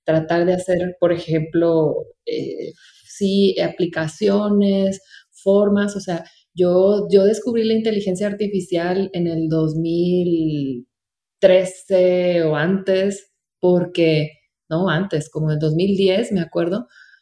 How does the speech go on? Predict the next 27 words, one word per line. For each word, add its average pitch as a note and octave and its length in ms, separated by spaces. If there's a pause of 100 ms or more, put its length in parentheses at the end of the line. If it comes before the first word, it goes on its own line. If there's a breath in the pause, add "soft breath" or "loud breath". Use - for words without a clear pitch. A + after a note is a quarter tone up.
(160)
porque G3 300
no, F#3+ 420
no G3 140
me G#3+ 120
gustaba G3+ 400
hacer F#3+ 320
logos. E3 560 (100)
Entonces, D#3+ 800 (480)
pues, E3 200
encontré D#3+ 540
una F3 220
aplicación F#3 920 (200)
que E3+ 140
me E3 100
ayudaba D#3 480
a A3 40
hacer D#3 240
logos. C#3+ 520 (340)
Y D#3 200
entonces, D#3 340
de E3+ 80
esa F3+ 160
manera, F3 680
e-, D#3 200
empecé D#3 440
a C#3+ 60
jugar. D#3 520